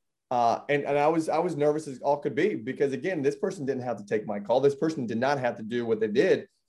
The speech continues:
And yet they spent that many hours with me. And I got through about forty of my,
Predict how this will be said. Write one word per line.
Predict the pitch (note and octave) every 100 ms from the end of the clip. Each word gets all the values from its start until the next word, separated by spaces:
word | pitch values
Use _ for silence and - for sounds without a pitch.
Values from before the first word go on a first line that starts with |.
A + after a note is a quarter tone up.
| _
And | C3
yet | C#3 A#2
they | B2+
spent | - D#3 C#3+ C3
that | A#2 C#3 -
many | C#3+ C3+
hours | B2+ B2+ C3
with | A2+ G#2+
me. | G#2+
And | A2
I |
got | A#2 B2+ G#2
through | B2+
about | - - - - - - - _
forty | F#3+ F#3 F#3 E3 D#3+
of | D3
my, | C#3